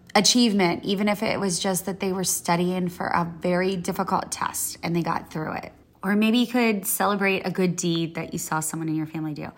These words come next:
I don't know what that looks like for you. Just come up with some tradition to make your table look pretty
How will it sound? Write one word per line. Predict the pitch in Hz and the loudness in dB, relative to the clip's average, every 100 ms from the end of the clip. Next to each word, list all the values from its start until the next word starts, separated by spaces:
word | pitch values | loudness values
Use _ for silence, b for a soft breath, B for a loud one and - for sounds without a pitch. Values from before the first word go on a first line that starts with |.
| B B B - | B B B 4
I | 359 | 8
don't | 370 | 10
know | 294 | 10
what | 254 240 | 8 6
that | - | 2
looks | 208 - | 2 2
like | 202 202 | 0 0
for | - | -2
you. | 165 165 175 | -2 0 0
Just | 294 311 | -2 -2
come | - | 4
up | 370 | 4
with | 403 | 4
some | - 254 262 | 4 6 4
tradition | 330 262 175 - 170 185 196 B B | 2 2 2 2 0 0 -6 B B
to | - | 0
make | 240 202 160 156 156 | 4 6 4 0 -2
your | 208 | -6
table | 208 - 160 165 160 | -4 -4 -4 -2 -4
look | 156 240 - | 2 2 2
pretty | - 233 202 202 208 | 0 2 4 2 0